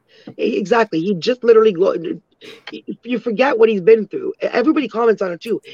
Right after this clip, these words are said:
He'll come on to an interview, and at the beginning, he's like, "Hi," with that big smile, and people are literally messaging, like, posting all the time saying, "You know, to think that after everything he's been through, and there he is so positive with that big, beautiful smile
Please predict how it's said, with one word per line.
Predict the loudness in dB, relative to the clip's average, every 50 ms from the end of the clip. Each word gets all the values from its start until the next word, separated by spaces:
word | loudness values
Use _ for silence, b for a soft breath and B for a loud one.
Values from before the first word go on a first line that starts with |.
| B B -6
He'll | -6 -6
come | -4 -4 -2 -2
on | -2 -2 0
to | 2 2
an | 4
interview, | 2 2 0 0 -6 -4 -2 -2 -2 -4 B B B B B
and | -4 -2
at | -2
the | -2 -4
beginning, | -4 -2 -2 0 0 0
he's | -2 0 0
like, | -2 -2 -2
"Hi," | -6 -6 0 0 0
with | 0 2 -2
that | -4 -2
big | -4 -8 -10 -10
smile, | -12 -8 -6 -4 -2 -2 -2 -4 B B B -16 B -8
and | -8 -6
people | -4 -4 0 4 6
are | 6 6
literally | 6 6 6 6 4 4 4
messaging, | 2 0 0 -2 -4 -4 -4 -4 -4 -4 -8 -10 -10 -2
like, | 0 0 0 0
posting | 0 -2 -2 -2 -4 _ -10 -8 -2
all | -2 0 0
the | 0
time | -2 -2 -2 -2 -2
saying, | 0 0 0 0 0 -6 B B B B B B
"You | -4 -2
know, | 0
to | 0 0
think | -2 -2 -4 0 0
that | 0 0
after | 0 -2 -4 -4
everything | -4 -2 -4 -4 -4 -4
he's | -4 -4 2
been | 4 4 4 4 2
through, | 0 2 2 2 -2 B B B B B B
and | 0 2
there | 4 4 4
he | 4 6 4
is | 4 4 4
so | 0 -2
positive | -2 -4 -4 -2 -2 -2 -2 -4 -4 -4
with | -4
that | -2 -4 -4 -2 -2
big, | -2 -2 -2
beautiful | -6 -6 -6 -4 -4 -6 -8
smile | -10 -6 -6 -4 -4 -2 -4